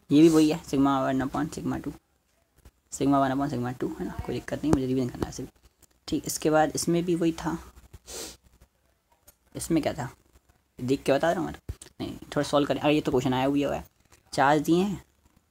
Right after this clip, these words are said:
अच्छा, connect करें, Final charge पूछा। ये तो भाई, भाई, भाई, भाई, कैसे कर जाए? Q one upon Q two,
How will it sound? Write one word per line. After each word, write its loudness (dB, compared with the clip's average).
अच्छा, -6
connect 2
करें, 0
Final 0
charge -2
पूछा। -6
ये 0
तो -6
भाई, -6
भाई, -8
भाई, -10
भाई, -10
कैसे -14
कर -4
जाए? -8
Q 0
one -2
upon -4
Q -2
two, -4